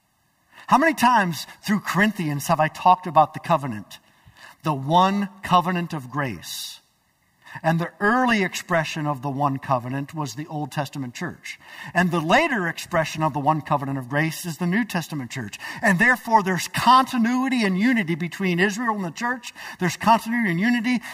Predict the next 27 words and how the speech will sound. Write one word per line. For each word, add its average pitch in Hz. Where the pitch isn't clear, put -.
between 190
the 160
Old 202
Testament 196
and 160
the 147
New 240
Testament. 254
And 175
the 143
Old 240
Testament 220
makes 165
very 262
clear 143
that 170
giving 165
ten 240
percent 170
of 160
our 170
income 180
as 147
first 180
fruits, 147
that 185
is 180